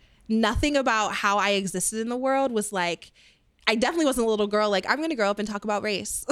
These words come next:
<laughs> and, you know, my race and my womanhood." It wasn't something that I did. But I think that now that I'm in this space,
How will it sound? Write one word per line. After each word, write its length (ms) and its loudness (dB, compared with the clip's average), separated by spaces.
<laughs> 160 -12
and, 420 0
you 80 2
know, 160 2
my 280 2
race 240 2
and 60 -4
my 100 2
womanhood." 400 0
It 80 2
wasn't 340 0
something 220 0
that 140 2
I 80 2
did. 340 2
But 140 0
I 120 2
think 360 -4
that 180 0
now 440 0
that 120 2
I'm 200 -2
in 180 -2
this 160 -2
space, 640 -4